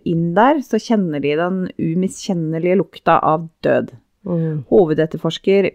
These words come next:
Speaker 1: Peter J forteller Dennis at blokkasjen i røra skyldes menneskerester. Og Dennis sier, «Nei, Gud, så fælt.» Peter tar et skritt nærmere og går rett på sak. «Ikke kødd med oss nå.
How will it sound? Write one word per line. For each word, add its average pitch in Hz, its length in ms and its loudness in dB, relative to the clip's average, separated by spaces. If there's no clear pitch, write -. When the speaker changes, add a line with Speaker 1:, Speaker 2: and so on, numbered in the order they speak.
Speaker 1:
Peter 175 340 0
J 190 520 2
forteller 180 460 0
Dennis 175 300 0
at 180 160 -2
blokkasjen 180 500 0
i 185 60 2
røra 160 280 2
skyldes 180 560 -2
menneskerester. 151 1300 -2
Og 175 140 -4
Dennis 170 320 -2
sier, 180 160 0
«Nei, 190 220 -2
Gud, 247 260 0
så - 180 -6
fælt.» - 580 -12
Peter 170 280 -2
tar 160 220 0
et 170 80 -2
skritt - 320 -6
nærmere 151 480 0
og 165 80 -2
går 170 120 0
rett - 220 -10
på 180 120 -2
sak. 175 300 0
«Ikke 160 340 -6
kødd 139 240 -4
med 131 120 -2
oss 160 140 -6
nå. 147 200 -6